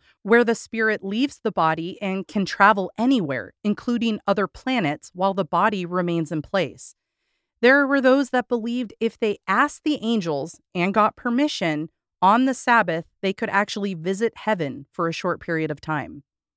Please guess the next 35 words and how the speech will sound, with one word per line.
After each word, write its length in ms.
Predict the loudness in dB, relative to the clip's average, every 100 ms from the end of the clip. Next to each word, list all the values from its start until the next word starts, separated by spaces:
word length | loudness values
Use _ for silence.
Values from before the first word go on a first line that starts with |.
| _ _ _ _
For 100 | 0
several 440 | 4 4 4 2
years, 380 | 0 0 -2 -2
the 120 | -4
group 320 | -2 -2 -4
leader, 380 | -2 -2 0 -2
or 240 | -2 -2 -2
prophet, 600 | -2 2 4 4 0 0
one 200 | -2 0
might 240 | 0 0
say, 320 | -4 -2 -2 -2
was 180 | -6 -4
actually 500 | 0 0 0 -2 -2
Lynn 380 | -2 0 0 0
Green. 480 | 0 0 -2 -4 -14 _ _ _ _
She 300 | -12 -2 2
was 180 | 2 2
one 200 | 0 -2
of 100 | -2
several 380 | -2 0 0 -2
people 400 | -4 -6 -4 -2
who 120 | -4
claimed 380 | -4 -4 -4 -2
to 80 | 0
have 220 | 0 0
been 100 | -2
able 240 | -4 -4
to 80 | -8
communicate 580 | -8 -4 -2 -2 -4 -6
with 140 | -6 -6
angels 500 | -4 -2 -4 -8 -14 -20 _
and 140 | -4 -2
had 120 | -2
said 300 | -2 -4 -4
Jesus 500 | -4 -2 -2 -2 -6